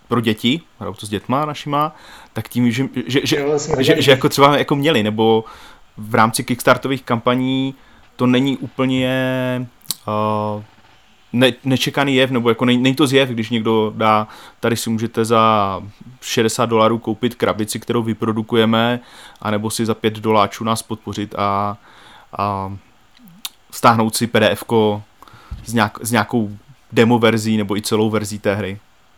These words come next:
Speaker 2: Já si myslím, že zatím je to doména, jak říkáš, hlavně, hlavně Kickstarteru, jo, ale, eh,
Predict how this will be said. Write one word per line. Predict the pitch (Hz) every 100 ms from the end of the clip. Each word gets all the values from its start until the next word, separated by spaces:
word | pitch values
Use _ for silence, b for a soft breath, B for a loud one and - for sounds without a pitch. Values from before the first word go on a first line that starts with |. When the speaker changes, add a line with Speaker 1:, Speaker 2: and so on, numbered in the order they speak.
| _ _ _ _ _ _ -
Speaker 2:
Já | 139
si | 131 190
myslím, | 196 208
že | 190
zatím | 170 190
je |
to | 190
doména, | 170 160 170 175
jak | 175 156
říkáš, | 170 175 165
hlavně, | 165 175 180
hlavně | 156 160 170
Kickstarteru, | 156 - 165 170 147 123 - _ _
jo, | 127 131 131
ale, | 143 147 147 - _ _ _ _
eh, | 135 135 135 135 135 139